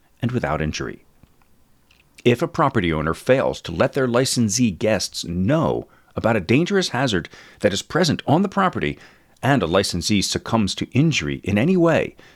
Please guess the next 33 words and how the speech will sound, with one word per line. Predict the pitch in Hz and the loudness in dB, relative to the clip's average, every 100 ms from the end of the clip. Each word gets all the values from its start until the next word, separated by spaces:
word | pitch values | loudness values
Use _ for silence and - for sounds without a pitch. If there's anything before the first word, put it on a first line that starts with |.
| _ _ | _ _
the | - | -12
property | - - 147 160 117 | -12 -4 -4 0 0
owner | 98 98 | 2 0
can | 95 76 | -2 -6
be | - | -8
held | - 120 127 | -6 -6 -4
responsible | 110 - 123 120 73 71 | -6 -2 -2 -2 -2 -4
for | - | -4
paying | 69 - 117 90 78 | -8 -4 -2 -2 -4
any | - 135 | -2 -2
damages | 139 120 87 65 60 | 2 0 0 -4 -8
that | - - | -4 -4
result | 92 95 117 60 - _ | -2 0 -2 -2 -8 _
from | - 92 82 | -8 -6 -2
that | 80 | -2
injury. | 80 80 67 52 _ _ _ _ _ _ | -2 -4 -6 -10 _ _ _ _ _ _
So | - 120 | 0 2
now | 147 | 4
let's | 185 - | 2 2
talk | 135 | -2
about | 127 110 - | 2 0 0
premises | 113 95 - 85 | 0 0 0 -2
liability | 80 80 101 101 87 | 0 0 0 0 0
cases | - 76 - 76 73 - _ | 0 0 0 -2 -4 -8 _
with | - 107 - | -6 -4 -2
regard | 87 104 110 - | 0 2 0 -2
to | - | -6
trespassing. | 104 - - - - - 50 - - - _ _ _ _ _ _ _ _ - | -4 -2 -2 -2 -2 -4 -6 -4 -6 -8 _ _ _ _ _ _ _ _ -8
Because | 107 123 | 0 0
the | 110 | 0
category | - 185 202 190 151 113 | -4 -2 2 2 4 4
of | 90 - _ | 2 -6 _
trespassers | - - 160 - - 67 - - - | -6 0 0 0 -4 -6 -6 -10 -12